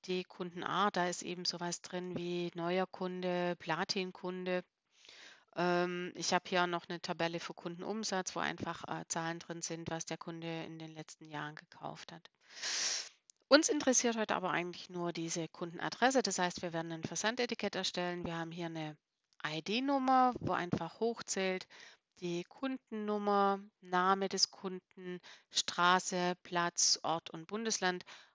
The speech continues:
wo eben der Kunde wohnhaft ist.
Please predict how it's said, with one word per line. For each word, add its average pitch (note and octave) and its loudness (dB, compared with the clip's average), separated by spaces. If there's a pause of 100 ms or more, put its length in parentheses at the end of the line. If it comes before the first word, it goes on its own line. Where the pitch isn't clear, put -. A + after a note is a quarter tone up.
wo E3+ -2
eben F3 -6
der E3+ -6
Kunde D#3+ -4 (320)
wohnhaft D3 -12
ist. - -8